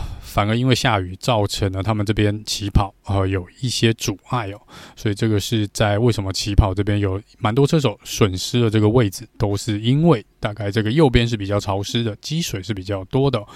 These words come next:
这当然就是让你的车子比较轮胎没有抓地力，然后也有可能造成打滑，还有就是，呃，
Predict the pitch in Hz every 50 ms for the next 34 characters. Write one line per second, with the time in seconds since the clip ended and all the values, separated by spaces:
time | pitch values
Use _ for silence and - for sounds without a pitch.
0 | - - - - - - - 185 170 175 170 170 165 160 156 160 160 165 170 165
1 | 151 131 120 117 - - 151 151 135 127 110 107 107 127 131 123 117 120 127 143
2 | 143 147 139 117 - 123 127 135 139 135 131 139 139 123 110 98 95 120 123 117
3 | 107 104 104 110 127 - - 113 101 98 104 - 117 104 - 104 107 107 107 92
4 | 92 87 - - 101 98 110 113 - - - - - - - 117 120 123 117 107
5 | - - 123 117 - - - - 117 113 110 113 110 107 104 104 104 101 101 101
6 | 98 92